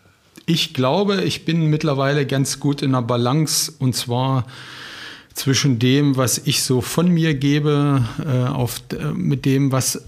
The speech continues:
auf mich so einprasselt den ganzen Tag über und wie ich damit gelernt habe, umzugehen. Das heißt, im übertragenen Sinne kann ich mit meinem Karma sozusagen ganz gut leben und versuche das auch tatsächlich schon so ein bisschen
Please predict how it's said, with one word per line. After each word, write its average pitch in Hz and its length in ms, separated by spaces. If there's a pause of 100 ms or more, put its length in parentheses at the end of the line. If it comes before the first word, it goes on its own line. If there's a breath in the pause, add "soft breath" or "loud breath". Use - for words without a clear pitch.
auf 143 220
mich 135 140
so - 140
einprasselt 143 800
den 131 180
ganzen 127 360
Tag 127 300
über 127 300
und 113 300
wie 131 160
ich 117 160
damit 117 480
gelernt 113 460
habe, 113 180
umzugehen. 123 800 (640 loud breath)
Das - 220
heißt, 135 640
im 123 140
übertragenen 127 760
Sinne 123 720
kann 123 240
ich - 280
mit 113 180
meinem 127 340
Karma 131 720
sozusagen 113 680
ganz 110 300
gut 104 180
leben 104 420
und 98 380
versuche 107 500
das 135 180
auch 110 220
tatsächlich - 560
schon 113 240
so 110 120
ein 110 120
bisschen 101 440